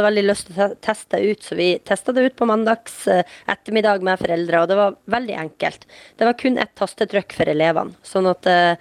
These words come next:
eh, de kom enkelt inn alle sammen. Og det eneste problemene vi har hatt, eh, her i kommunen, det er at noen har plagdes med nett, men det har vi ordnet med at vi har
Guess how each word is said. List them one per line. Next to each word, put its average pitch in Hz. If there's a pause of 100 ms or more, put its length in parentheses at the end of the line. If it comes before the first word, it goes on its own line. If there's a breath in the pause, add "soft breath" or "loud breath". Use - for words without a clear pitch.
(440 loud breath)
eh, 180
de 190
kom 214
enkelt 202
inn 185
alle 170
sammen. 165
Og -
det -
eneste 330
problemene 254
vi 233
har 233
hatt, -
eh, 208
her 214
i 202 (320 loud breath)
kommunen, 220
det 202
er 196
at 196
noen 196
har 196
plagdes 185
med 175
nett, -
men 214
det 220
har 220
vi 202
ordnet 190
med 180
at -
vi 185
har 180